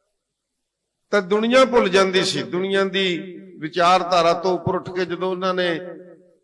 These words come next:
ਗੱਲਾਂ ਕਰਨੀਆਂ, ਇੱਕ ਵਾਰੀ ਫਿਰੋਜ਼ਪੁਰ ਤੋਂ ਸੰਗਤ ਆਈ ਕਾਫੀ ਲੇਟ,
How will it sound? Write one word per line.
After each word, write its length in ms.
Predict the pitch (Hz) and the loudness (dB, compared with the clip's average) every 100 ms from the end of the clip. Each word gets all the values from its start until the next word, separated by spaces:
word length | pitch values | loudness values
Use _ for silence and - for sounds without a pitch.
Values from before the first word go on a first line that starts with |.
| - | -6
ਗੱਲਾਂ 260 | 151 170 180 | -2 0 0
ਕਰਨੀਆਂ, 580 | 170 160 170 190 208 208 208 202 202 214 208 214 _ _ _ | 0 0 2 2 2 0 -6 -14 -18 -20 -20 _ _ _ _
ਇੱਕ 160 | 160 165 | -8 -2
ਵਾਰੀ 240 | 185 185 | 0 0
ਫਿਰੋਜ਼ਪੁਰ 460 | 165 170 180 175 180 | 0 0 -2 -2 -6
ਤੋਂ 460 | 170 190 185 185 185 185 185 - _ | -2 -2 -2 -4 -8 -16 -20 -20 _
ਸੰਗਤ 400 | - 160 190 196 | -12 -6 -6 -2
ਆਈ 200 | 196 220 | 2 2
ਕਾਫੀ 440 | 214 202 208 202 196 | 2 0 0 -2 -4
ਲੇਟ, 400 | 170 160 165 | 0 0 0